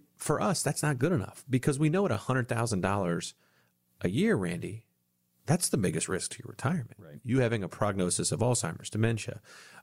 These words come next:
Speaker 1: you know, immobile, Parkinson's. Uh, these are all, everybody knows people that have these. Everyone knows one that's suffering one of these cognitive issues. And I think that is where,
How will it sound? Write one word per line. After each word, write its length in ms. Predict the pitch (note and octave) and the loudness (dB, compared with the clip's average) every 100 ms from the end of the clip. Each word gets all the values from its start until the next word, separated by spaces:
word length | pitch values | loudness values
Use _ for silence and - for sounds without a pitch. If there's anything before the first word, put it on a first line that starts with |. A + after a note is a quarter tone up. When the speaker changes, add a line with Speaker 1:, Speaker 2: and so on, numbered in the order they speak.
| - | -2
Speaker 1:
you 140 | F#2 | 2
know, 120 | E2 B1 | 2 0
immobile, 560 | G#2 A2 B2 B2 - - - _ | 0 2 0 -2 -6 -14 -20 _
Parkinson's. 720 | - C#3 B2 F#2 - - - - - - | 2 2 4 0 0 -6 -16 -20 -20 -6
Uh, 80 | - | 0
these 180 | A2+ F#3 | 2 2
are 80 | D3+ | 0
all, 300 | C#3+ D#3 - | 0 -2 0
everybody 320 | E3+ C#3+ F#2 | 2 2 0
knows 140 | E2+ | -2
people 200 | - - | -12 -10
that 60 | - | -10
have 180 | F2 - | -8 -12
these. 260 | - - - - | -14 -16 -12 2
Everyone 420 | C3 E3+ G#2+ E2 | 4 6 4 0
knows 220 | D2+ - | -8 -12
one 160 | - - - | -14 -12 -2
that's 280 | G2+ - - | -2 -2 -2
suffering 460 | - - F#2+ - F2+ | 0 2 2 0 -2
one 100 | F2 | -2
of 60 | E2+ | -4
these 100 | D#2+ | -6
cognitive 340 | - - - | -8 -10 -12
issues. 360 | - - - - - - - - - | -16 -16 -18 -20 -20 -20 -20 -18 -2
And 140 | G#2 | 0
I 80 | G2+ | 2
think 340 | - A#2 - _ - F#2+ | 2 0 -2 _ -20 -6
that 320 | F#2 C3 F#3+ | 0 2 4
is 160 | D3+ G#2 | 2 2
where, 480 | G2 G2 F#2 D2+ | 2 2 0 -4